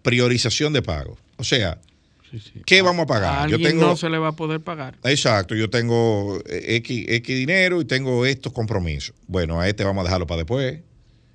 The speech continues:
Speaker 1: A este vamos a pagarlo adelante, este sí, este no, estos salarios sí, esto no.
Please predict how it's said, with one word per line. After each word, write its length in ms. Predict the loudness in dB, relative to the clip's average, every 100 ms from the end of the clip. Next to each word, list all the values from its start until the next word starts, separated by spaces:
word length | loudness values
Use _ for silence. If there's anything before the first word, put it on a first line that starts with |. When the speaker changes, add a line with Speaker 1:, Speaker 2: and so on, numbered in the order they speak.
| _ _ _ _
Speaker 1:
A 140 | -4 -2
este 240 | -2 -2 -2
vamos 180 | -2
a 20 | -2
pagarlo 320 | 0 0 0
adelante, 600 | 0 0 -2 -4 -4 -4
este 180 | -4 -4
sí, 260 | 0 0
este 180 | 0 -2
no, 340 | -4 -2 -2 -2
estos 240 | -4 -4
salarios 480 | -2 0 0 -2 -4
sí, 180 | -4 -4
esto 200 | -4 -4
no. 320 | -2 -2 -2